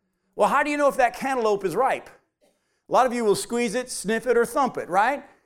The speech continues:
God wants us to do the same as we go out into his harvest field, looking for where God's at work.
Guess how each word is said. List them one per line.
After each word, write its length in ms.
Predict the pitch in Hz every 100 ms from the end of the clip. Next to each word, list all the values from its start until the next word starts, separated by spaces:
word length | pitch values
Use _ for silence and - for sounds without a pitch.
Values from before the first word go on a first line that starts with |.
| _ _ _ _ _ 170
God 280 | 247 311
wants 240 | 294 294 240
us 120 | 254
to 60 | 240
do 140 | 240
the 80 | 208
same 380 | 202 247 247 196
as 100 | 170
we 80 | 208
go 140 | 233
out 100 | 247
into 160 | 214 190
his 220 | 214 -
harvest 340 | 180 202 180
field, 200 | 175 160
looking 340 | 226 311 294 247
for 140 | 226
where 160 | 208 214
God's 420 | 240 269 285 202
at 120 | 214
work. 420 | 160 143 - _